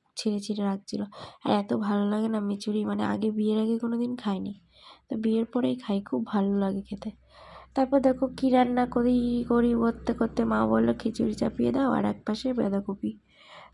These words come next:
তো বাঁধাকপির তরকারি আর মটরকপি, মটরশুঁটি দিয়ে,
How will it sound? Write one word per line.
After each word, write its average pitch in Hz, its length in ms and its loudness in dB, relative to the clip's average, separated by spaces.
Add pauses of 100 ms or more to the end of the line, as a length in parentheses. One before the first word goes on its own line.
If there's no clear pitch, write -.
তো 226 140 2
বাঁধাকপির 220 680 0
তরকারি 247 540 2
আর 196 380 4 (720)
মটরকপি, 214 520 0
মটরশুঁটি 214 680 -2
দিয়ে, 220 300 0